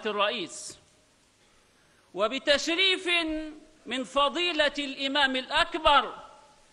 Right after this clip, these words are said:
شيخ المسلمين والأزهر،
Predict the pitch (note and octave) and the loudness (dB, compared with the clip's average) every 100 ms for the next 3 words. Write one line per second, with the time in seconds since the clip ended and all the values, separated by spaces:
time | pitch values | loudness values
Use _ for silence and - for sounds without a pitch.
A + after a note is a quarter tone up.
0 | _ _ _ - C4+ C#4 - B3 A3+ A#3 | _ _ _ -4 -2 0 0 -2 -2 -6
1 | - G#3+ A#3 B3+ A3+ G3+ F#3+ F#3+ D#3 D#3 | -8 -6 -4 -2 2 4 2 2 -2 0
2 | E3 D3 C#3 | -2 -2 -6